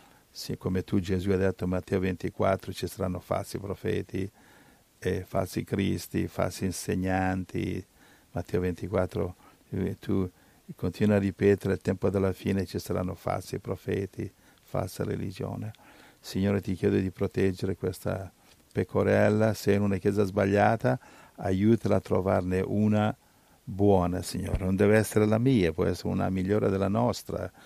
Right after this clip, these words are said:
Molte chiese sono meglio di noi. Benedici e proteggi questa pecorella, perché non credo che mi inganno, Signore, lei è una pecorella. È per questo che è scappata quando il, il lupo si è messo a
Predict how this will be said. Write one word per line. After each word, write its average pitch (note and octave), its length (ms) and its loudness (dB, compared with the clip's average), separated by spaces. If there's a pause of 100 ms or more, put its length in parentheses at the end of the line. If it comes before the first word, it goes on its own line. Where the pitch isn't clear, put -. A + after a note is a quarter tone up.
(260)
Molte G#2 360 0
chiese F#2 300 -2
sono F#2+ 240 -8
meglio G#2 240 -6
di G2+ 140 -8
noi. G#2+ 320 -10 (480)
Benedici G#2 580 0
e A#2 60 4
proteggi F#2 500 0
questa F#2 300 -8
pecorella, G2+ 640 -8
perché G2+ 580 -2 (320)
non A#2 240 6
credo A#2+ 320 8
che G2+ 160 0
mi G2 160 4
inganno, F#2 540 2
Signore, F#2+ 400 -6
lei G2+ 140 2
è G2 40 0
una F2+ 140 -4
pecorella. G2 800 -10 (540)
È - 40 -20
per - 160 -4
questo F#2+ 300 0
che F2+ 100 -4
è F2+ 40 0
scappata F#2+ 640 -4
quando F#2+ 320 -6
il, G2 260 -10 (320)
il F2+ 160 -6
lupo G2 380 2
si - 160 -4
è - 20 -2
messo F#2 400 -2
a F#2+ 380 -10